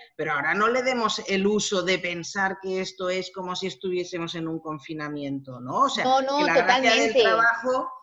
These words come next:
Speaker 1: es todo lo contrario. Entonces, cuando la patronal se pone nerviosa porque va a perder la presencialidad, porque parece que le preocupe, ¿no?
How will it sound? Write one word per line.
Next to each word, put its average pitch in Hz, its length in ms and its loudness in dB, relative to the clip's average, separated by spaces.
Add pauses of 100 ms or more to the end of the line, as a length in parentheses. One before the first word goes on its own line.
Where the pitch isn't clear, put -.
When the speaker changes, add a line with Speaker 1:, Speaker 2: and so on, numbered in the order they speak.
(160)
Speaker 1:
es 220 220 -2
todo 233 240 2
lo 254 160 2
contrario. 202 600 0
Entonces, 160 340 -8
cuando 170 260 -6
la 165 160 -2
patronal 165 520 -4
se 240 120 -2
pone 240 280 -2
nerviosa 240 640 -4
porque 156 340 -6
va 151 80 0
a - 80 -2
perder 208 400 -2
la 226 200 -2
presencialidad, 160 1040 -2
porque 175 240 -10
parece 165 320 -6
que 226 80 -4
le 226 140 -2
preocupe, 233 680 -4
¿no? 240 300 -4